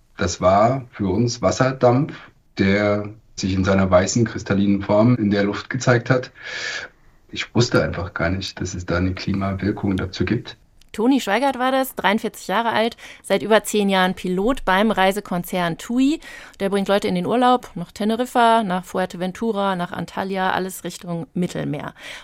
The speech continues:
Speaker 2: Und dem ist das Thema dann vor ein paar Jahren begegnet.
Speaker 1: Indem ich auf diesen Artikel gestoßen bin, der, ähm,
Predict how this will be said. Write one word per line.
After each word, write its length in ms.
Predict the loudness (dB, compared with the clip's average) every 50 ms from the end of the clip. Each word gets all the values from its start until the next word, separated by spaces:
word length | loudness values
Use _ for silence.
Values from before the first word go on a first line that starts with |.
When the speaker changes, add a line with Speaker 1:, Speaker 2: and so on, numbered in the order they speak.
| -10 -4 0
Speaker 2:
Und 240 | 0 0 0 -2 _ -8
dem 380 | -2 2 4 6 6 6 4 2
ist 320 | 2 0 0 0 2 2
das 220 | 2 2 2 0 -4
Thema 300 | -4 -2 0 2 2 2
dann 200 | 2 2 0 0
vor 160 | -2 -4 -4
ein 80 | -4 -4
paar 180 | -4 -2 0
Jahren 320 | 0 0 0 0 -2 -2 -4
begegnet. 540 | -6 -6 -6 -8 -8 -10 -14 -14 -16 -20 _ _ _ _ _ _ -8
Speaker 1:
Indem 380 | -6 -4 -4 -2 0 2 2 2
ich 200 | 2 0 -2 -6 -14 _ _ _ _ 0
auf 160 | 0 0 0
diesen 340 | 0 0 2 4 4 4 4
Artikel 400 | 4 2 2 0 2 4 2 2
gestoßen 540 | 2 0 -4 -4 -4 -4 -4 -2 -2 -2 -2
bin, 380 | 0 0 2 4 4 4 4 2
der, 420 | 2 2 2 2 2 2 2 2
ähm, 320 | 0 0 -2 -4 -4 -6